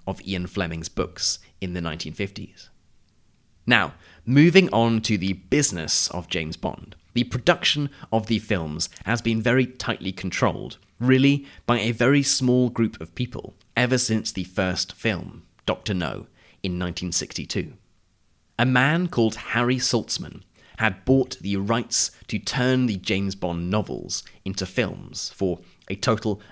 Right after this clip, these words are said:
of fifty thousand dollars, plus an extra hundred thousand dollars for every book that would become a film.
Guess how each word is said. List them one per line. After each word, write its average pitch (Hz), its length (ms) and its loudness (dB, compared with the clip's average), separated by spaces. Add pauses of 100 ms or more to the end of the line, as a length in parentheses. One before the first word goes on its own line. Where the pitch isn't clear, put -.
of 87 100 -4
fifty 110 360 -6
thousand 92 420 -4
dollars, - 540 -6 (260)
plus 113 380 -2 (240)
an 104 140 -6
extra 110 340 -4
hundred 117 440 -2
thousand 92 340 -4
dollars 53 440 -6 (160)
for - 180 -4
every 98 240 -2
book - 460 -4 (240)
that 107 140 -2
would 95 160 -4
become 85 300 -6
a 69 100 -10
film. 92 420 -4